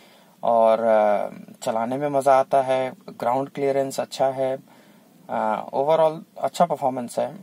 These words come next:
और ये जो मैंने आपको बताया, eco mode में अगर आप कभी try करेंगे, maximum speed तो गाड़ी आपकी वन ट्वेंटी फ़ाइव से ऊपर नहीं जाएगी, जबकि मेरी गाड़ी full loaded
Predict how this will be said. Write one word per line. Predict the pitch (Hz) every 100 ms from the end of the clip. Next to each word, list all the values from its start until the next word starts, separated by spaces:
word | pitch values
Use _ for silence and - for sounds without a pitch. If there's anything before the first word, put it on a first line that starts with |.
| - - - -
और | 135 131
ये | 135 156
जो | 165
मैंने | 165 165
आपको | - 160
बताया, | 160 156
eco | 143 - 165
mode | 160 160
में | 160
अगर | 156 156
आप | 156
कभी | 156 156
try | - 143
करेंगे, | 156 156 156 147
maximum | 135 127 - 180 180
speed | - - 160 156
तो |
गाड़ी | 147 147 147
आपकी | -
वन | 135 139 139
ट्वेंटी | 135 135
फ़ाइव | 123 131
से | - 123
ऊपर | 117 123 123
नहीं | 113
जाएगी, | 110 113 113
जबकि | - 127
मेरी | 127 127
गाड़ी | 135
full | 131 151
loaded | 143 123 113